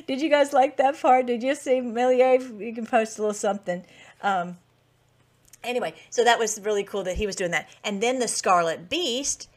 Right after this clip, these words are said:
and his ten horns will hate this prostitute. So who is this prostitute? Just like I said in the book, it's those who will do anything for money. It's, they will, they will do, make any kind of movie. They will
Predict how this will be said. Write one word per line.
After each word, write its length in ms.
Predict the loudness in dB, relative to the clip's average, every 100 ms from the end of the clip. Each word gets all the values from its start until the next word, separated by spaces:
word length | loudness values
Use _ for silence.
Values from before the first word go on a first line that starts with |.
| _ _ _
and 160 | -10 -8
his 180 | -8 -4
ten 240 | -4 -4
horns 500 | -8 -8 -4 -4 -4
will 140 | -6
hate 360 | -6 -2 -2 0
this 180 | -2 -2
prostitute. 540 | 0 0 0 -6 -10
So 240 | -10 -12 -12
who 160 | -10 -8
is 120 | -8
this 160 | -10 -10
prostitute? 640 | -10 -10 -8 -8 -10 -14 -16 -16
Just 160 | -12
like 160 | -10 -10
I 20 |
said 260 | -6 -4 -4
in 60 |
the 60 | -6
book, 260 | -6 -6 -6 -18 -8
it's 180 | -6 -2
those 280 | 0 0
who 140 | -2 -6
will 100 | -4
do 160 | -4 -6
anything 640 | -6 -6 -8 -10 -12 -14 _
for 440 | -8 -6 -4 -6 -14 _
money. 480 | -10 -6 -4 -4 -10 -14 -20 -6
It's, 240 | -6 -4
they 160 | -4 -6
will, 260 | -4 -6 -6
they 120 | -6
will 220 | -6 -8 -6
do, 220 | -4 -4
make 240 | -8 -14 -12
any 160 | -10 -10
kind 320 | -8 -8 -8
of 80 | -10
movie. 880 | -6 -6 -4 -8 -8 -10 -12 -14 -18 -20 -18 -4
They 240 | -2 -2
will 500 | -2 -4 -4 -8 -12